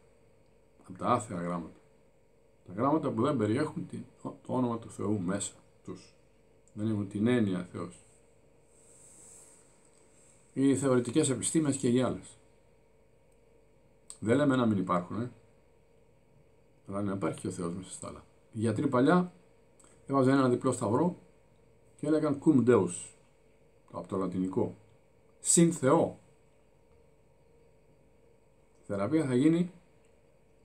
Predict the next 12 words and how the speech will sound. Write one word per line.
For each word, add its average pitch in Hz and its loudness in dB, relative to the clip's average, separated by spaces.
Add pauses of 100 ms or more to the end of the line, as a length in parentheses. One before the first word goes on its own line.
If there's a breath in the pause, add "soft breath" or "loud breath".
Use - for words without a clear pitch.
(180)
από - -14
τα 101 -6
φάρμακα, 165 0 (360)
αλλά 104 -6
και - -8
από 90 -12
το - -10
Θεό. 120 -10 (1120)
Αυτό 101 -8
μην 104 -2
το 90 -4
ξεχνάμε. 87 -12